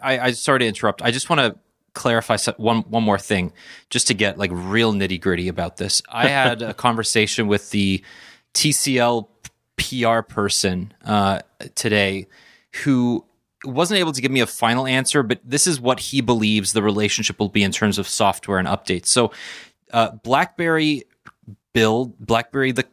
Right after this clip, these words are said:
Speaker 1: Canadian company, builds the software, Android six point oh one Marshmallow or Android seven point oh Nougat or whatever, submits it to T C L to install on the hardware. T C L then does its thing, makes it all nice and optimized, and then sends it back to BlackBerry Canada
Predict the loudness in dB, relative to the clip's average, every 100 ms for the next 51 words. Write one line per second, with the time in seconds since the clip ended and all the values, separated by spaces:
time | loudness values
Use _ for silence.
0 | _ -4 0 0 0 0 -2 0 -2 0
1 | 2 2 0 -4 -4 0 2 0 -2 0
2 | 0 -2 _ _ -6 -2 2 2 2 0
3 | -2 -2 0 2 2 2 2 0 0 2
4 | 2 0 -2 0 0 0 2 2 2 0
5 | 2 2 0 -2 -8 -8 -4 -2 0 -2
6 | 0 -2 -2 -2 -2 0 0 0 0 2
7 | 2 0 -2 0 0 0 -8 -20 _ _
8 | _ 0 0 2 -2 -2 0 2 0 -2
9 | 0 0 0 0 2 2 0 0 0 -2
10 | -10 -16 -6 -4 0 2 2 2 -2 0
11 | 0 2 -2 -4 0 0 2 0 0 0
12 | 0 2 2 0 0 0 0 0 0 0
13 | 0 2 2 0 -2 0 2 2 2 0
14 | -2 -2 0 0 -2 -8 0 0 0 -2
15 | 0 0 -2 -2 -2 0 0 0 -2